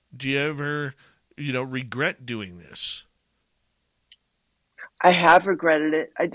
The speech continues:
Speaker 2: not now, but there have been times when I thought,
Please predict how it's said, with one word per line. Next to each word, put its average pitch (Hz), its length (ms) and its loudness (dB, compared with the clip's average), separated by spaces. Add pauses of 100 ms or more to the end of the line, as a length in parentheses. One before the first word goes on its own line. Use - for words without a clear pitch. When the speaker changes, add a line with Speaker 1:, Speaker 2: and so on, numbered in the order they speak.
Speaker 2:
not 190 360 4
now, 180 680 4
but 180 180 -4 (160)
there 165 140 -4
have 170 240 -2
been 170 160 -10
times 160 420 -6
when 156 140 -10
I 151 100 -2
thought, 139 320 0